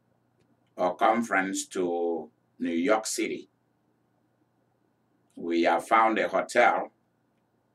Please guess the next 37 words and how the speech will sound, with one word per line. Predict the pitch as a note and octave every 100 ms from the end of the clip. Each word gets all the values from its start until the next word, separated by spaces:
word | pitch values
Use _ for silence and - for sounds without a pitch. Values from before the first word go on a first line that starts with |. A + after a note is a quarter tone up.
| _ _
where | F2+ G2 G2+ G2
we | F#2
will | F2 F2
do | G2+ G#2
that. | G2 F#2
People | G#2+ - G2+ G#2
can | F#2+ F2
come | - G2+ G2 G2
to | F2+
New | F2 G2
York | G2 F#2+ -
City | G2 F#2+
in | F2+
Manhattan | E2+ F2 G2+ A2 D#2+ D#2+ - _ _ _ _ _ _ _ _ _ _ _ _ _ -
to, | F2+ F2 D#2+ E2
um, | D#2+ D2+ D2+ C#2+ - _ _ _ _ _ _ _ _ _ _ _ -
uh, | E2 D#2 D2+ - _ _ _ _ _ _
for | - -
me | G2 G#2
to | G2 F2+
minister | F#2 G2+ G#2 A2 G#2+
to | F#2
them | F#2+ G2 F#2+
either | F#2+ G2+ G2+ F#2+
one-on-one | G#2 G#2+ G#2+ G#2 A2 A#2
or | G2+ F2+
as | F2 -
a | F2+
family, | - A2 A2+ A2+ G#2+
or |
as | F#2 -
a | E2
group, | F#2 A2 -
or | G2 F2+
as | -
a | F2
church, | E2+ G#2 G#2 - -